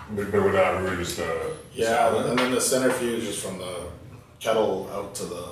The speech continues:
Speaker 2: fermenter, so, like, that's just gonna save you from some of the Whirlpool hops, which is
Speaker 1: Oh, yeah,
Speaker 2: the
Speaker 1: there's a
Speaker 2: dry
Speaker 1: dry
Speaker 2: hops,
Speaker 1: thing.
Speaker 2: the higher.
Speaker 1: Yeah.
Speaker 2: Yeah, you don't save, and that's where hop powder comes into play.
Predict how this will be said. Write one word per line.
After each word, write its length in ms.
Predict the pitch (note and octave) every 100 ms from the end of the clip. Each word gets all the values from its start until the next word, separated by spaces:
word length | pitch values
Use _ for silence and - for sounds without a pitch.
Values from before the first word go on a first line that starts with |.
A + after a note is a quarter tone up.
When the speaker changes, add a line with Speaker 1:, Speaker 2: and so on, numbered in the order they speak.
| - - -
Speaker 2:
fermenter, 460 | G#2 G#2 A2+ B2+ A#2
so, 440 | - F#2 F2+ F2 - - -
like, 220 | F#2+ -
that's 220 | A2+ -
just 160 | F#2+ -
gonna 120 | F#2
save 260 | - F#2+ F#2
you 60 |
from 200 | F2+ F#2
some 180 | - F#2
of 120 | F2+
the 60 | E2+
Whirlpool 380 | F2 - A#2 A#2
hops, 300 | A#2+ A#2+ A2+
which 120 | A2
is 160 | A2 -
Speaker 1:
Oh, 560 | - F#2+ - - - - -
yeah, 260 | - - -
Speaker 2:
the 80 |
Speaker 1:
there's 40 | F2+ G2+
a 20 |
Speaker 2:
dry 120 | -
Speaker 1:
dry 260 | F#2 - -
Speaker 2:
hops, 120 | -
Speaker 1:
thing. 80 | -
Speaker 2:
the 40 | F#2
higher. 460 | F#2 F2+ F2+ F2 - -
Speaker 1:
Yeah. 300 | - - - - - - - - - -
Speaker 2:
Yeah, 200 | - F2
you 80 | F2
don't 180 | F2+ F2
save, 260 | - E2+ E2+
and 100 | G2+
that's 180 | A2+ A2+
where 260 | G2+ F#2 - - - - -
hop 260 | - -
powder 260 | G3 G3+ A#3+
comes 180 | - A#2
into 140 | A#2 A2+
play. 220 | A2+ A#2